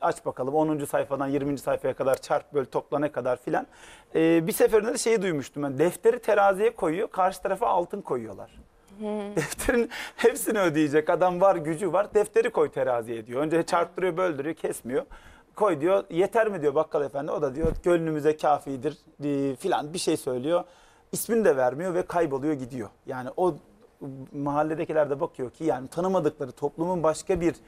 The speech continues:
Speaker 1: kesiminden birisi onlara bir, e, şey sunmuş. Yani bir güven sunmuş, güven aşılamış. O anlamda, e, yani çok güzel uygulamalar, e, veresiye
Speaker 2: Evet.
Speaker 1: defterleri.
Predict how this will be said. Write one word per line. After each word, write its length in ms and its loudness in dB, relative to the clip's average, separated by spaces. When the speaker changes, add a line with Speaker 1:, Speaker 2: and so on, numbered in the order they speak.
Speaker 1:
kesiminden 640 -4
birisi 460 -2
onlara 460 2
bir, 300 -2
e, 340 -2
şey 260 2
sunmuş. 460 -8
Yani 220 -4
bir 220 4
güven 300 4
sunmuş, 360 -8
güven 260 2
aşılamış. 580 -6
O 120 4
anlamda, 540 2
e, 60 -4
yani 160 0
çok 200 -4
güzel 240 4
uygulamalar, 520 0
e, 520 -2
veresiye 320 4
Speaker 2:
Evet. 120 2
Speaker 1:
defterleri. 480 0